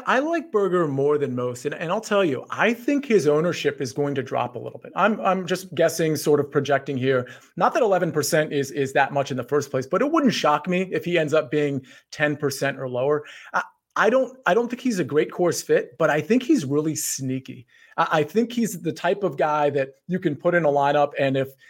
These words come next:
you know, if guys like Brooks, for example, or Will Zalatoris, like, talk about getting leverage. If, if those guys tank and you have Daniel Berger, who really has been in, in really good form outside of the last two,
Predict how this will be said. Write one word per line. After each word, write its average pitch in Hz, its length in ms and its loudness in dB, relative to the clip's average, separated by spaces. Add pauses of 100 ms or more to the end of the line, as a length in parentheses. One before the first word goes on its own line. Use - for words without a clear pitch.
(200)
you 170 60 0
know, 147 280 2
if 147 240 -2
guys 156 280 2
like 139 280 0
Brooks, 151 260 0
for 151 160 2
example, 143 400 0
or 131 60 0
Will 147 200 2
Zalatoris, 139 640 2
like, 135 160 -2
talk 196 220 2
about 156 180 2
getting 143 240 2
leverage. 135 320 0
If, 135 80 -6
if - 140 -6 (300)
those 185 220 4
guys 170 320 2
tank 175 320 2
and 143 120 -2
you 160 80 0
have 156 160 4
Daniel 151 300 0
Berger, 147 360 2
who 143 300 0 (240)
really 262 220 4
has 165 260 2
been 170 160 4
in, 147 120 0
in 147 200 -2
really 165 180 2
good 147 180 -2
form 180 220 0
outside 147 460 0
of 147 80 -2
the 139 80 -2
last 139 420 0
two, 135 420 -2